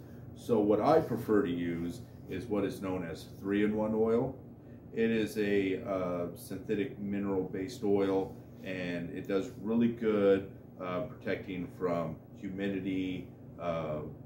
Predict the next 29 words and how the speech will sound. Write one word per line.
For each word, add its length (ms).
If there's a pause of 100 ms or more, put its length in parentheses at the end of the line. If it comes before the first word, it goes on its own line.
(100)
weathering, 640 (120)
uh, 280 (120)
you 120
know, 280 (160)
water, 380
rust, 460
things 280
like 280
that. 340 (300)
It 140
also 720
has 460
a 100
very 360
good 260
longevity, 840 (260)
so 160
you 160
won't 220
have 180
to 60
worry 260
about 240
it 80
evaporating 800
off 140 (100)
your 80
blade, 560 (400)
or, 640